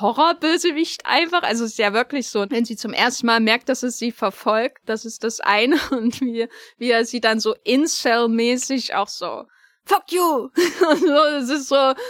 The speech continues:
so, ich weiß nicht, es ist total übertrieben, was da passiert. Und von ihm auch wirklich nicht unbedingt subtil in irgendeiner Form gespielt. Das soll er aber auch, glaub ich, nicht machen. Das ist schon bewusst so alles.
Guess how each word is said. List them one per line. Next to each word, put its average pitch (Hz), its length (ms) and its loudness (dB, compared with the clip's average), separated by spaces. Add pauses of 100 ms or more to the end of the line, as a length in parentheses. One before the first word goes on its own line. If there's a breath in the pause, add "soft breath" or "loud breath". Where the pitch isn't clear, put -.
(200 loud breath)
so, 247 320 0
ich 247 160 -6
weiß 226 380 0
nicht, 254 280 0
es - 240 -8
ist 214 280 -12
total 240 420 2
übertrieben, 262 480 -2
was 240 180 -2
da 247 100 0
passiert. 240 680 -2
Und 233 140 -4
von 233 140 -6
ihm 285 280 -2
auch 208 280 0
wirklich 240 440 -6
nicht 269 260 -2
unbedingt 226 360 0
subtil 240 480 -4
in 214 100 -4
irgendeiner 208 380 -4
Form 202 240 -6
gespielt. 254 380 -6
Das 202 140 -8
soll 214 140 0
er 233 60 2
aber 202 220 -2
auch, - 80 -10
glaub 196 180 -6
ich, 208 120 -10
nicht 202 160 -8
machen. 226 280 -2
Das 208 180 -6
ist 233 100 -16
schon 202 180 -8
bewusst 226 380 -6
so 285 100 -2
alles. 254 400 0